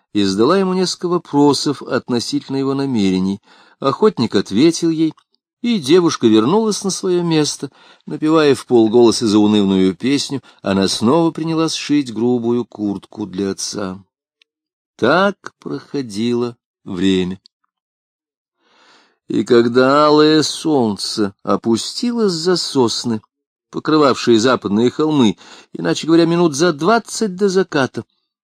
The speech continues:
ковчег поравнялся с тем мысом, где хаттеры непоседы попали в плен.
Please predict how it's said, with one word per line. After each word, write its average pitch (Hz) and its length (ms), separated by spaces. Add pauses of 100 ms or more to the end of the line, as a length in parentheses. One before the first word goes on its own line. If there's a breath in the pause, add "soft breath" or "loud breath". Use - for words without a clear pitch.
(200)
ковчег 117 580
поравнялся 117 680
с - 140
тем 107 220
мысом, 113 720
где 95 240
хаттеры 131 720
непоседы 117 600
попали 110 460
в - 120
плен. 101 340